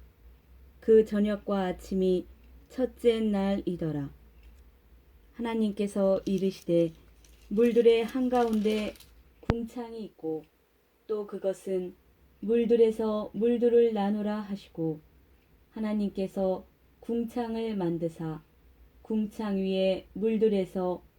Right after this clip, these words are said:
궁창 아래의 물들을 나누시니 그대로 되니라. 하나님께서 궁창을 하늘이라 부르시니라. 그 저녁과 아침이 둘째 날이더라.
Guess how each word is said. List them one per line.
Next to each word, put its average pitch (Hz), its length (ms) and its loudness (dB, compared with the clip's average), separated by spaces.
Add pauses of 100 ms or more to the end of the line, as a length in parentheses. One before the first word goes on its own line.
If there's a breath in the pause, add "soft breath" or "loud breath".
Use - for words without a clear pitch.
(180)
궁창 233 680 -6
아래의 220 460 0
물들을 214 680 -2
나누시니 190 720 -2 (640)
그대로 185 580 -2
되니라. 156 520 -6 (1160)
하나님께서 202 1080 -2
궁창을 233 640 -6
하늘이라 233 600 -2
부르시니라. 143 760 -6 (1040)
그 208 280 -2
저녁과 196 580 -2
아침이 175 640 -2 (420)
둘째 220 480 -2
날이더라. 190 920 -4